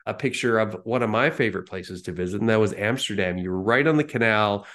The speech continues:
You got the iconic picture, you know, with the flowers in the background and the canal and the buildings, just beautiful. I've always felt that travel is really important, especially for a business leader.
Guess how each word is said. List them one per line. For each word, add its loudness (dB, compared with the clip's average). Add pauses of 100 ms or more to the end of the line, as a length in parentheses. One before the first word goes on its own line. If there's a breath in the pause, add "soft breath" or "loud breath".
(240 loud breath)
You -4
got 0
the 0
iconic 0
picture, 2
you -2
know, -2
with -4
the -14
flowers 0
in -2
the 0
background 2
and -4
the -10
canal 0
and 2
the 0
buildings, -2
just -4
beautiful. 0 (800 loud breath)
I've 2
always 0
felt -4 (400)
that 2 (200)
travel 0
is 0
really 0
important, -6
especially 0
for 2
a 0
business -2
leader. 0